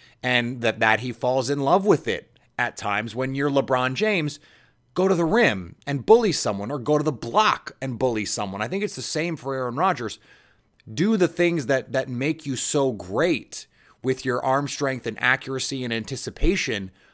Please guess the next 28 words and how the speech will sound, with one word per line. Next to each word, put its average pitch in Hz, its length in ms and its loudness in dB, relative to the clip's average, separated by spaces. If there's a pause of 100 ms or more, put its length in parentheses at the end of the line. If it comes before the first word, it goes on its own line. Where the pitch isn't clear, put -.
(540)
Don't 196 420 4
always 131 500 4
try 113 280 -2
and 113 220 -2
do 113 260 -2
this 113 320 -4
other 120 300 -2
thing, 165 380 2
despite 165 400 -2
the 151 60 -10
fact 135 280 -2
that 127 240 -6
when 127 240 -4
that 127 240 -2
other 180 240 2
thing 151 320 -4
is 143 300 -4
working, 110 640 -2 (580)
it's 151 200 -4
part 151 320 4
of 131 180 2
what 131 300 2
makes 131 440 -4
you 113 120 -6
so 117 280 -2
great. 117 300 2
Aaron 123 220 -2
Rodgers 117 420 -2